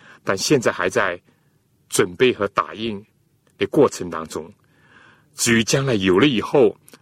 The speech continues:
如果你们来信，我们一定会设法的寄上给您。目前呢，有一本小册子，就是根据《启示录》书第一到第三章，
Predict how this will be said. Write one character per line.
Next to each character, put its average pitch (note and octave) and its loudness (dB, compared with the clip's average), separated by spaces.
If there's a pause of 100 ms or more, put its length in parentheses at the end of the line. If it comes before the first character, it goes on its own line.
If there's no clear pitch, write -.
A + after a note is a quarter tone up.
(280)
如 G#2+ 2
果 A#2 2
你 G2 -2
们 G#2 -6
来 G2+ 2
信， B2 -6 (880)
我 G#2 0
们 F#2+ -6
一 G2+ -4
定 A2 0
会 F#2 0
设 - 0
法 E2+ 0
的 E2+ -6 (540)
寄 A#2 -4
上 F#2 -4
给 D#2 -8
您。 D#2 -20 (1120)
目 D3 6
前 A2+ 2
呢， B2 2 (380)
有 A2 4
一 A2+ 6
本 A#2 2
小 F2 -2
册 - -4
子， - -12 (1160)
就 - -2
是 - 0
根 D3+ 2
据 B2 -2
《启 - 2
示 - -2
录》 C3+ 2
书 B2+ 0 (300)
第 C3+ 2
一 C#3+ 0
到 B2+ 0
第 A#2+ -4
三 B2 -2
章， A2+ -4